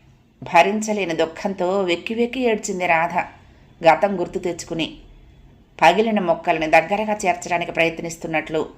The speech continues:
శోకాతిశయంతో పగిలే తలని రెండు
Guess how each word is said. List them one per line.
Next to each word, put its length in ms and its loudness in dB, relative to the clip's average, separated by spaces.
శోకాతిశయంతో 1000 2
పగిలే 380 2
తలని 540 -2
రెండు 260 -2